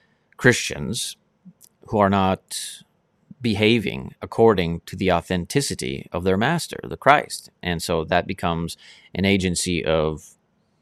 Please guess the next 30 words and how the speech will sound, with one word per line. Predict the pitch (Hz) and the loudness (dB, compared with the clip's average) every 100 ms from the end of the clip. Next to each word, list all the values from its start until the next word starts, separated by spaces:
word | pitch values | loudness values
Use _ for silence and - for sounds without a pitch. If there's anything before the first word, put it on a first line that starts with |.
| _ _ _ - - _ - - | _ _ _ -20 -20 _ -16 -6
uh, | 69 60 58 55 52 52 52 - - 53 - - - - | -2 -2 -4 -6 -6 -8 -10 -12 -10 -10 -10 -12 -14 -6
repelling, | 101 104 - 117 131 78 80 - | -2 -2 2 4 4 0 -8 -14
if | - - | -14 -10
you | 67 | -10
will, | 60 - - _ - | -10 -12 -18 _ -6
uh, | 65 55 | -6 -6
those | 73 92 90 | 0 0 0
we | 85 | -2
should | 80 87 76 | -6 -6 -4
be | 76 71 - - - _ _ _ _ _ _ _ _ _ 90 | -4 -4 -8 -18 -20 _ _ _ _ _ _ _ _ _ -4
l-, | 98 - | -4 -4
uh, | 71 | -6
attracting | 82 - 85 85 78 69 64 - | -6 0 0 0 -6 -6 -8 -14
to | - 101 85 71 - | -6 -2 -2 -4 -8
the | 87 | -6
good | 82 67 | -4 -2
news. | 123 107 - - - _ | 0 0 -4 -12 -14 _
Okay, | 107 - 80 76 | -4 0 -2 2
well, | 85 | 0
it's | 85 | 0
the | - | -2
same | 90 92 92 | -2 0 2
in | 85 | 0
any | 82 78 _ | -2 -6 _
kind | 85 73 | -8 -8
of | 78 | -8
department. | - 101 98 58 - | 0 2 2 -2 -10
Look | 87 | -6
at | - - | -6 0
politicians. | 85 76 113 95 52 - - | 2 2 0 -2 -8 -14 -16